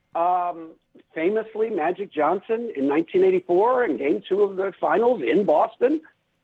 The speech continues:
a, a game that if the Lakers had won, they probably would have won that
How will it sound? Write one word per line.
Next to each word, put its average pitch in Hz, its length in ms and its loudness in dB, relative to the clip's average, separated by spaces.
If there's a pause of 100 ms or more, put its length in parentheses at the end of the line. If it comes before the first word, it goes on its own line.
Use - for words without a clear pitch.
(160)
a, 151 420 2
a 226 40 4
game 180 320 0
that 185 220 2
if 180 140 -2
the 175 60 0 (120)
Lakers 165 240 2
had 180 160 -2
won, 180 240 0
they 180 80 2
probably 185 280 2
would 185 120 2
have 170 80 0
won 175 160 0
that 175 160 -2